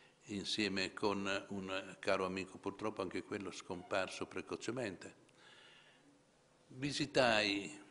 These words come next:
quelle s-, stanze e ebbi occasione di conoscere, eh, Bigini, una persona affascinante, una persona che mi è rimasta in mente, e una persona che svolgeva tra l'altro anche una grande opera di pacificazione.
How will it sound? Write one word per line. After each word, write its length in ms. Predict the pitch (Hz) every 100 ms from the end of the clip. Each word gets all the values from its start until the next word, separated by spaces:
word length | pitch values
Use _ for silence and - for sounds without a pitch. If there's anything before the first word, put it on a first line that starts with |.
| - - _
quelle 480 | - 107 101 101 98
s-, 200 | - - - -
stanze 960 | - 127 113 113 117 - 131 - - -
e 160 | 185
ebbi 180 | 190 180
occasione 560 | 139 - 143 107 104 131
di 100 | 117
conoscere, 680 | 123 107 92 - 101 101 -
eh, 120 | 98
Bigini, 840 | 95 95 92 87 87 101 110 127 135 143
una 260 | - 196 147
persona 440 | 110 113 190 185 -
affascinante, 1120 | - - 147 - 120 95 87 85 - - - - - - -
una 200 | 156 156
persona 600 | - 135 - 185 190 170
che 100 | 131
mi 120 | 123
è 40 | 131
rimasta 400 | 151 165 - 160
in 120 | 143
mente, 720 | 110 98 92 90 - 101 - - - - - - _ -
e 140 | 120 120
una 240 | 127 156
persona 580 | 104 107 - 147 165 110
che 140 | 90 98
svolgeva 500 | 92 101 101 135 110
tra 180 | 113 117
l'altro 560 | 151 160 156 - 135
anche 300 | 123 139 131
una 160 | 120 117
grande 340 | 131 147 147
opera 260 | 147 151 135
di 140 | 117
pacificazione. 1120 | - 139 - 127 131 - 107 113 98 90 87